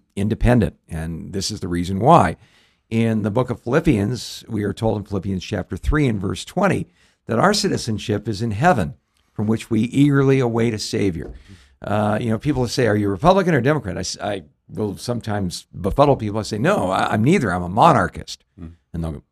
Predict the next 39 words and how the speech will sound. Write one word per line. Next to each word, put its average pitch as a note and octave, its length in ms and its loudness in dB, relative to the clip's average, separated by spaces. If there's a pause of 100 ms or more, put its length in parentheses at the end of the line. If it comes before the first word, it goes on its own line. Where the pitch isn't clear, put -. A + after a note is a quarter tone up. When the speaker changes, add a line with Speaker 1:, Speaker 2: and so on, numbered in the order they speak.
(160)
Speaker 1:
"What G2+ 100 -8
do C3 40 -4
you B2+ 40 -2
mean F3+ 120 4
a C3 60 6
monarchist? F2 640 -2
You've D#2 60 -10
been E2+ 120 -6
watching G2+ 300 -2
The E2+ 80 -4
Crown A#2+ 420 4
or C3+ 100 0
something D3 440 0
on F#2+ 320 -4 (120)
Netflix?" G#2 460 -2 (140)
Speaker 2:
<laughs> - 140 -18
Speaker 1:
No, - 200 6
I, A#2+ 260 2
by C3+ 220 6
monarchist, D3 640 4
what B2 80 -2
I B2 80 2
mean C#3+ 240 0
is G#2 160 -4
this. C#3+ 260 2 (460)
My D3 320 6
political D3 540 -2
allegiance A2 480 0
is - 220 -8
to G#2 180 -4
a - 20 -4
great F#2 300 -4
king, F2+ 280 -6 (440)
the D3+ 180 4
great A#2+ 320 0
king, - 260 -10 (480)
uh, F#2+ 220 -2
Jesus G2+ 420 0
Christ. - 440 -6